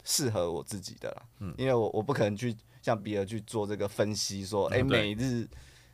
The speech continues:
Speaker 1: 呃，涨跌是多少，
Speaker 2: 嗯。
Speaker 1: 投资什么币。那直到这个P F P，呃，就是有一个，有，有一个朋友宇正，然后他就是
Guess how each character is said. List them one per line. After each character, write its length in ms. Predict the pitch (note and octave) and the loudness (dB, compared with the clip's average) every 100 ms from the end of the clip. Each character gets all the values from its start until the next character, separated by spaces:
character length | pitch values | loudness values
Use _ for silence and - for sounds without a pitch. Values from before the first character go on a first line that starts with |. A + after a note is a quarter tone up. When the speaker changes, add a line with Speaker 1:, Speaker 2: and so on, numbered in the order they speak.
| _ | _
Speaker 1:
呃， 240 | - G2+ F#2 | -4 -2 0
涨 300 | A2+ G#2 G2+ | 0 0 0
跌 260 | A2+ G#2 | 0 0
是 140 | G#2+ A2+ | 0 -2
多 280 | A#2 G#2+ | 2 2
少， 280 | G#2+ F#2+ C2+ | 2 0 -2
Speaker 2:
嗯。 120 | F2+ D#2+ | -4 -4
Speaker 1:
投 200 | A2+ G#2 | -2 -2
资 140 | A2+ | -2
什 100 | G#2 | -2
么 140 | F2+ E2+ | -4 -4
币。 180 | - F#2+ - - - - _ _ | -8 -10 -12 -20 -20 -20 _ _
那 260 | C3+ D3 C#3 | 4 6 6
直 240 | - C3 | 4 4
到 220 | C3 D3+ | 10 10
这 100 | C3 | 10
个 140 | C3+ B2+ | 4 2
P 180 | - B2 | 4 4
F 120 | A2+ | 4
P， 360 | A#2 A#2+ A#2 A#2 - - - - - | 0 0 -2 -6 -12 -14 -16 -18 -6
呃， 180 | F#2+ G2+ | -2 -2
就 160 | A2+ | -2
是 520 | A2+ A#2+ A#2 A2 G#2+ | 0 2 2 2 0
有 180 | G#2 G2+ | 2 2
一 80 | G#2+ | 4
个， 260 | A2+ A2 - - - - - | 4 4 2 -6 -20 -16 -8
有， 140 | E2+ - - | -6 -6 -4
有 180 | A2 | 0
一 60 | A#2+ | 2
个 80 | A#2 | 2
朋 220 | A2+ G#2+ | 2 2
友 180 | A2+ G2+ | 2 0
宇 140 | F#2 | -2
正， 260 | F#2 B2+ G2+ | 2 2 4
然 100 | G2 | 2
后 120 | G#2+ | 2
他 160 | A2+ A2 | 4 2
就 120 | A2 | 0
是 140 | A2+ | -2